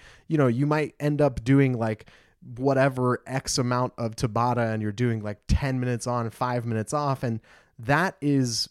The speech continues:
valuable, but also very, very different than doing twenty seconds on and ten seconds off. So you have to know where and how you're applying those different methodologies. Maybe you love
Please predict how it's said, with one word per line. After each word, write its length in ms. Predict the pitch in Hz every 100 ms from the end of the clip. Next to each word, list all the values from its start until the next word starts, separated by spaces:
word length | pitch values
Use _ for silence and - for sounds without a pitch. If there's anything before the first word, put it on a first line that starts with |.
| -
valuable, 1000 | 107 98 117 147 254 180 110 110 151 208 - 135
but 160 | 151
also 540 | - 180 220 - 214 175
very, 560 | 113 104 147 196 196
very 500 | 135 107 139 165 151
different 580 | 123 143 151 131 113 -
than 180 | 104 113
doing 320 | 110 127 117
twenty 260 | 107 127 123
seconds 400 | - 113 113 107
on 160 | 110 104
and 120 | 98
ten 200 | 117 104
seconds 380 | 110 98 113 160
off. 160 | 151
So 100 | -
you 80 | 139
have 120 | 165
to 100 | -
know 200 | 160 160
where 580 | 131 107 139 165 170 151
and 220 | - 120
how 540 | 107 151 151 139 120 - _ _ _ _
you're 220 | 120 131
applying 560 | 123 - 139 156 147 123
those 240 | 117 104
different 380 | 101 123 127 113
methodologies. 1000 | 110 117 113 107 117 104 82 - 64 -
Maybe 240 | 117 156 196
you 220 | 180 131
love 280 | 139 147